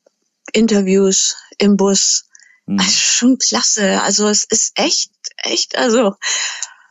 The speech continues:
Speaker 1: von Heartbreaker in meiner Schulzeit über Roger Troutman, dann wirklich bis hin, äh, zu so einem tollen privaten Kontakt und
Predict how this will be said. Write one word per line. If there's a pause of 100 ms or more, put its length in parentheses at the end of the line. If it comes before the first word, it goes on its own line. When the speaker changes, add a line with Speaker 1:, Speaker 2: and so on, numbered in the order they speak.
(100)
Speaker 1:
von
Heartbreaker (480)
in
meiner
Schulzeit
über
Roger
Troutman, (500)
dann
wirklich
bis
hin, (200)
äh,
zu
so
einem
tollen
privaten
Kontakt
und